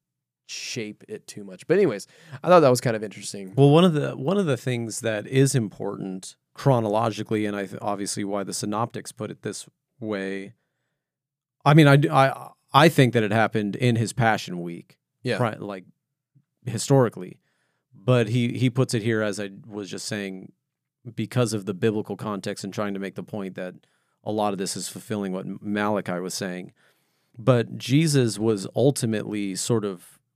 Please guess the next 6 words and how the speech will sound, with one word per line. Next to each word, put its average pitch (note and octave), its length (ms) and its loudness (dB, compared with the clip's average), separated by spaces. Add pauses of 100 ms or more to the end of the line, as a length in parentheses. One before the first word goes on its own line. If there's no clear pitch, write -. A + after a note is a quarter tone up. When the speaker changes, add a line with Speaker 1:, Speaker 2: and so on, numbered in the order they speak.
(180)
Speaker 2:
condemned G2+ 840 -2 (920)
because D3+ 720 4
of F2 160 -4
this F2 160 -10
statement - 600 -10 (160)
Speaker 1:
Yeah. G#2+ 140 -12